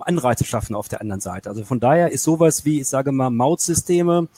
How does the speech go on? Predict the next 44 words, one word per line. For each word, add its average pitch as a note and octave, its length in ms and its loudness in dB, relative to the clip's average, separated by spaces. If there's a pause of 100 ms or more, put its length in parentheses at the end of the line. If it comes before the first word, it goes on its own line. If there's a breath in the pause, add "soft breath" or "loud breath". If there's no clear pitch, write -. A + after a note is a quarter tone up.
(460 loud breath)
ähm, C3+ 520 2
wie C3+ 200 0
Parkraumbewirtschaftung, E3 1300 0
aber C3+ 360 0
ich A#2 80 -14
sage C#3 160 0
mal C3+ 80 0
nicht D3 140 0
so, D#3 100 -2
wie C#3 60 -4
wir D3 80 0
es - 80 -6
bisher C3+ 240 -4
in A#2 80 -6
Deutschland D#3 320 -2
betreiben. D#3+ 580 -2
Wenn B2+ 120 -6
wir C3+ 80 -2
mal C3+ 80 -2
nach A2+ 180 -2
Wien F3+ 180 -2
gucken, G3 360 0 (380 soft breath)
dreiunddreißig E3+ 600 2
Prozent D#3 540 -2
der C#3 160 2
Fläche, D#3+ 480 0
äh, B2+ 340 -12
wo C#3 100 -4
man C3+ 140 -2
parken D#3 300 -2
kann, D#3 140 0
ist C#3 120 -2
in C3+ 120 0
Wien D3+ 160 0
bewirtschaftet, F#3 580 0
der B2+ 80 -2
gesamten B2+ 360 -2
Stadtfläche. F#3 600 -2 (420 loud breath)
Ähm, C3+ 140 2
also C3 100 -2
da A#2+ 60 4
gibt's C#3 220 -2
ja F3+ 80 4
Beispiele. D#3 600 2